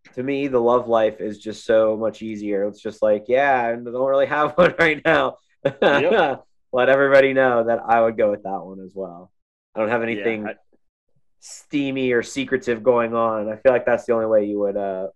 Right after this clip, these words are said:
Speaker 1: would not choose that one personally.
Speaker 2: Yep.
Speaker 1: But
Speaker 2: Moving right along. This one's tough. When I was reading it, Landon, when you, uh, picked this one, I been going back and forth probably the last two days. When I can't, when I'm, when my mind wanders at work, I just,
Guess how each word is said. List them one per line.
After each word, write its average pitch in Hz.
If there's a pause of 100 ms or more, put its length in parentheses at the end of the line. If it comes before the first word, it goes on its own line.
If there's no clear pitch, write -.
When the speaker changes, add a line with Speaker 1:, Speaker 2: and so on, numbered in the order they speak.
(440)
Speaker 1:
would 101
not 101
choose 90
that 85
one 92
personally. 90
Speaker 2:
Yep. 101
Speaker 1:
But -
Speaker 2:
Moving 151
right 165
along. 101 (920)
This 180
one's 247
tough. 151
When 113
I 113
was 113
reading 120
it, -
Landon, 101
when 101
you, 117
uh, 98
picked -
this -
one, 98
I 120 (920)
been 131
going 160
back 151
and 123
forth 143 (560)
probably 214
the 127
last 160
two 156
days. 143
When 110
I 113
can't, -
when 123
I'm, 110
when 120
my 110
mind 120
wanders 127
at 110
work, 160
I 110
just, 104